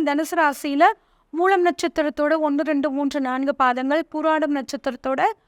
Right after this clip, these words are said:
ஒண்ணு, ரெண்டு, மூன்று, நான்கு பாதங்கள், உத்திராடம் நட்சத்திரத்தோட முதல் பாதம் ஆக மொத்தம் ஒன்பது நட்சத்திர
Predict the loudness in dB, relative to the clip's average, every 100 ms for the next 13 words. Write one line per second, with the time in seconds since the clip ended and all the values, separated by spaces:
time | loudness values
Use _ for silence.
0 | _ _ 0 2 2 2 0 0 -2 0
1 | 0 0 2 2 2 2 2 2 0 0
2 | 2 2 2 0 -4 -4 -4 -2 -2 0
3 | 0 0 0 0 0 0 -2 -2 -4 -2
4 | -2 -2 _ _ _ 0 2 2 0 2
5 | 2 2 0 -4 -4 0